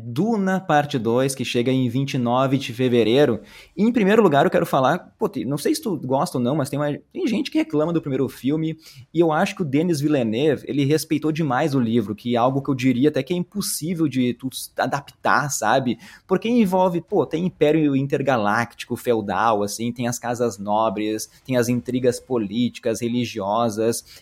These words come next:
é a criação de uma mitologia própria, de um ecossistema dos planetas. Então, o primeiro filme,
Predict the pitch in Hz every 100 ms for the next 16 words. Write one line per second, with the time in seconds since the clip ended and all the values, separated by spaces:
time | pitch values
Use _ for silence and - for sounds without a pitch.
0 | _ 131 131 - 143 131 135 135 143 143
1 | 143 135 135 117 143 143 - 113 135 -
2 | 120 113 120 117 143 147 143 147 - -
3 | 123 143 131 120 - 110 101 123 127 110
4 | 104 101 117 139 127 - - - 165 156
5 | 160 185 - - 185 185 123